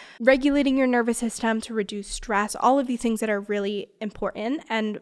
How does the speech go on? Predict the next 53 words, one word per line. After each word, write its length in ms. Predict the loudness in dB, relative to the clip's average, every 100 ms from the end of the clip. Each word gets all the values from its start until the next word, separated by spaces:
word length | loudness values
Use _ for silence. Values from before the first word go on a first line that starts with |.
| -6
most 340 | -4 -2 -4
of 120 | -4
you 100 | -2
probably 320 | -2 2 4 4
want 220 | 0 -4
to 100 | -8
improve. 500 | -10 -8 -10 -10 -8
I 80 | -4
know 160 | -4 -4
I 160 | -8
do. 100 | -12 -10
So 200 | -4 -2
anyways, 520 | 0 2 2 2 0 -10 _ _ _ _ -6
this 160 | -2
conversation 600 | 2 2 2 0 0 -2
is 200 | -4 -4
amazing. 680 | -2 -2 -4 -2 -2 -2 -4 -10 -20 _
I 40 | -6
hope 300 | -2 -2 0
you 100 | -4
enjoy 300 | -2 -2 -4
it 100 | -4
as 180 | -8 -8
much 220 | -10 -10
as 120 | -12
I 180 | -10 -8
do. 360 | -6 -4 -4 -4
And 120 | -4
with 140 | -6 -4
that, 320 | -2 -2 -2
let's 200 | -8 -6
dive 180 | -6 -4
into 240 | -6 -8
it. 120 | -12 -6
Well, 220 | 2 4
thank 320 | 4 2 2 2
you 80 | 2
so 180 | 2
much 180 | 2 2
for 140 | 2 4
joining 280 | 4 2
me 120 | 0 0
today, 260 | 0 0
Jay. 280 | 2 2 2
I'm 120 | 0
so 240 | 0 2 2
excited 340 | 2 0 0
to 60 | -2
have 180 | -2
you 120 | 0 0
on 80 | 0
the 60 |
podcast. 640 | -2 -4 -4 -8 -8 -12